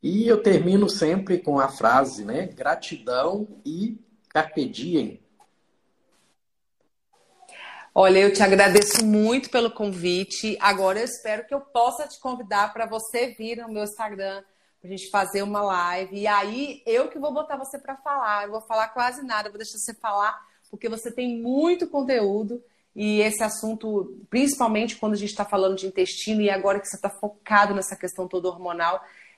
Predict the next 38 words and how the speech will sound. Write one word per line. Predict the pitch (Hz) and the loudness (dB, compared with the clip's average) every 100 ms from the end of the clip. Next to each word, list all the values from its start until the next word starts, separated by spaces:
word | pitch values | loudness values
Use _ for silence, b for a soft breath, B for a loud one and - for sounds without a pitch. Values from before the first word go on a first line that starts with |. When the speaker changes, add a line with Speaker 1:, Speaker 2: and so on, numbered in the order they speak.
| - | -4
Speaker 2:
é | 190 | -4
tudo | 190 254 269 | 0 0 2
que | 277 254 | 2 2
eu | |
defendo | 220 214 - 196 196 208 | 4 2 0 0 2 2
e | 220 - 214 | -2 -2 2
eu | 208 208 | 4 4
gostaria | 214 208 208 202 | 0 0 2 2
muito | 190 202 | 0 -6
de | - | -8
te | - | -4
convidar | 208 208 185 185 196 | -2 -2 2 4 4
em | 233 | 2
breve. | 202 190 196 220 214 226 226 _ _ _ _ - | 4 8 8 6 2 -10 -14 _ _ _ _ -18
Se | - | -10
você | 185 208 208 | -6 -4 -2
aceitar, | 208 208 214 214 185 180 208 - | -2 -2 -6 -4 -2 -2 -4 -12
eu | 196 | -20
comunico | - 202 202 202 208 | -6 -6 -4 -8 -10
pro | 196 | -12
pessoal | 196 202 - 190 | -4 -2 -2 -2
aqui. | 185 - | -2 -6
Claro, | 208 240 208 208 | -2 4 6 6
eu | |
vou | 208 | 2
ver | 208 | -2
sua | - 226 | -2 -2
agenda, | 247 240 214 202 | -2 -4 -8 -8
porque | - 220 | -10 -8
eu | |
sei | 214 202 | -8 -8
que | 214 | -10
a | |
sua | - 214 | -8 -6
agenda | 208 208 208 | -6 -8 -10
é | - - | -8 0
toda | 240 277 269 | 2 2 0
organizadinha, | 262 240 240 240 226 208 214 185 190 208 247 | -2 -8 -10 -8 -4 -4 -6 -14 -14 -12 -14